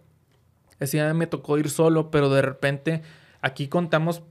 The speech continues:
puro miel sobre hojuelas, ¿no? Jijiji, jajaja, bien padre, bien feliz. Pero hay días que no son así.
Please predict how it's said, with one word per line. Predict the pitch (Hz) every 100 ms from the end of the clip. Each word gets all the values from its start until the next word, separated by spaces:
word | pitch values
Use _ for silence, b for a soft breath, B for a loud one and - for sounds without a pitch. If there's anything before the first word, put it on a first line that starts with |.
| _
puro | - 135 143
miel | 147 135
sobre | 151 151 135
hojuelas, | - 127 131 120
¿no? | 117 127
Jijiji, | 147 135 131 135 143
jajaja, | 143 131 - 135 135
bien | 139 139
padre, | 139 135 139 143
bien | 139 135
feliz. | 139 143 202 - B B _
Pero | 151 147
hay | 151
días | 170 151 -
que |
no | 147 120
son | 117 120
así. | - 156